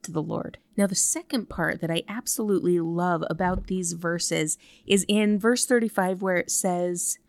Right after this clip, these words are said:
"Behold, I gave unto him that he should be an agent unto himself."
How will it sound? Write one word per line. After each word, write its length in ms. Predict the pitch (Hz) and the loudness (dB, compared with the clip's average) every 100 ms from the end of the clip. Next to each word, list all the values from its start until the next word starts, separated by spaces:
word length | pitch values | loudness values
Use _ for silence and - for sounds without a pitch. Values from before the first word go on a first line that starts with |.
| _ _ | _ _
"Behold, 460 | 190 - 208 220 208 | 0 4 2 2 2
I 120 | 180 | -2
gave 340 | 165 202 226 | 2 4 6
unto 320 | 262 269 277 262 | 4 2 2 -2
him 360 | 208 175 170 | 0 0 2
that 200 | 170 170 | 0 -2
he 320 | - - 226 | -6 -2 0
should 340 | 247 - 240 180 | 2 0 0 0
be 320 | 180 175 180 180 | 0 0 0 0
an 200 | 180 - - | 0 -2 -4
agent 600 | 185 190 175 214 220 - - | 0 0 0 -4 -4 -8 -4
unto 720 | 175 175 180 - 160 156 160 _ _ _ | -2 -2 -4 -4 -2 -2 -4 _ _ _
himself." 840 | 170 160 165 - - 147 147 - | -4 -2 0 2 2 0 -4 -12